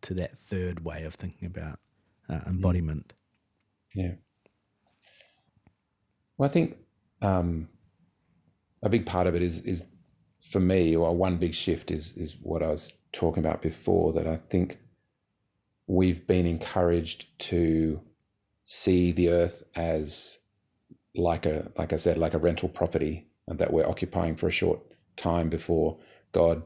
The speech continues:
Speaker 2: plucks our souls out and, you know, puts, puts them into the mansion that God has prepared for us in this other, this holy other spiritual
Speaker 1: Mm.
Speaker 2: place. Um, whereas if,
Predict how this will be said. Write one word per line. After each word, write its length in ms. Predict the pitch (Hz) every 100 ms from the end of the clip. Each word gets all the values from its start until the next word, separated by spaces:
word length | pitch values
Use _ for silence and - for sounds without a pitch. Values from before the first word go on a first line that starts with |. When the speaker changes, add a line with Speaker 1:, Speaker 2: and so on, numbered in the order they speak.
| - _ _ _ _ _ -
Speaker 2:
plucks 360 | 98 - -
our 160 | 92 87
souls 480 | - 90 85 82 -
out 300 | 90 85 85
and, 240 | 80 82 - _ _ _ _ _ - _ _
you 80 | 90
know, 180 | 82 76 - _ _ _ _ _
puts, 300 | 104 104 -
puts 280 | - - -
them 120 | 92
into 200 | 87 87
the 80 | 85
mansion 560 | 90 87 95 - 87 82
that 140 | 82
God 160 | 90 85
has 100 | 85
prepared 440 | - - 87 82
for 180 | - 82
us 240 | 80 - -
in 180 | 87
this 200 | 82 85 - 82
other, 220 | 87 - - -
this 200 | - 90 -
holy 420 | 113 98 90 87
other 320 | 92 85 87 - _ _ _ -
spiritual 560 | - 92 90 - 85
Speaker 1:
Mm. 60 | -
Speaker 2:
place. 580 | - 80 78 - - - -
Um, 440 | 87 82 80 82 - _ _ _ _ _ _ _ _
whereas 260 | 101 98
if, 140 | 90